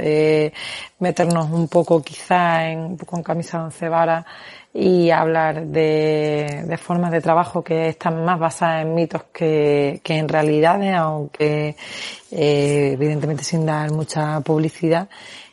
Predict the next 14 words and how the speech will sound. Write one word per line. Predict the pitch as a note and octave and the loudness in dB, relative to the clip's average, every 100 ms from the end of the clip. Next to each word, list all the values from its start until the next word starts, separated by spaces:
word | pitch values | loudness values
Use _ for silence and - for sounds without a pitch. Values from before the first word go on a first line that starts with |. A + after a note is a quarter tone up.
| _ | _
Y | A#3 F#3+ F3 E3+ D#3+ D#3 D3+ D3+ D3+ | -2 2 4 4 4 2 2 0 2
bueno, | D3+ D#3 D#3 - _ - | 2 0 -6 -16 _ -6
creo | - E3+ | 0 0
que | - F3+ F3 E3+ E3 D#3+ D#3 D3+ D#3 | 2 2 4 4 4 4 4 2 0
hay | F#3+ E3 | -2 -2
muchos | E3+ - | -2 -4
mitos | D#3+ D#3+ E3+ | -4 -4 -4
también | F3+ E3+ | -4 -4
alrededor | E3+ D#3+ D#3+ D#3+ D#3+ | -4 -2 0 0 0
de | D#3+ | -2
cómo | D#3 D#3+ D#3+ | -4 -6 -4
el | D#3+ | -6
sistema | - E3+ - E3+ D#3+ | -8 -10 -8 -6 -6
nervioso | D#3 D#3 - - D#3+ | -6 -6 -6 -6 -8